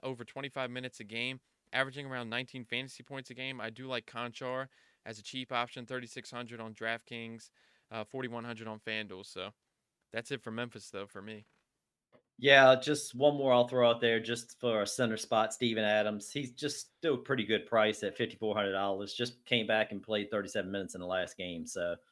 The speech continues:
Speaker 2: just another cheaper center option you can look at.
Speaker 1: Yeah. Good on that
Speaker 2: That's
Speaker 1: one.
Speaker 2: it. Yep.
Speaker 1: All right. Next up, we have got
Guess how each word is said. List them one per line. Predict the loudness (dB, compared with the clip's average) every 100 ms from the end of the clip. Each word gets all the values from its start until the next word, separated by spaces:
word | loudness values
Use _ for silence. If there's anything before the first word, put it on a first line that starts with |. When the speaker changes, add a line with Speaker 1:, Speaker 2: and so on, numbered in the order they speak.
| _ _
Speaker 2:
just | -2 0 2
another | 4 4 4 0 0
cheaper | -2 -4 -4 -6 -8 _ -8
center | -2 -2 0
option | -2 -4 -10
you | -10
can | -10
look | -8
at. | -6 -6 _ _ _ _ _
Speaker 1:
Yeah. | -6 -6 -6 _ _ _ -20 -20 -20 -20 _ _ _ _ _ -10
Good | -6
on | -4
that | 0
Speaker 2:
That's | 0 0
Speaker 1:
one. | -2
Speaker 2:
it. | -4 _ _ _ _ 0
Yep. | 0 0 -12 _ _ _
Speaker 1:
All | -10
right. | -8 -10 _ _ _ _ _ _
Next | -12 -12 -8
up, | -6 -8
we | -10 -8 -8
have | -10 _ _
got | -8 -6 -6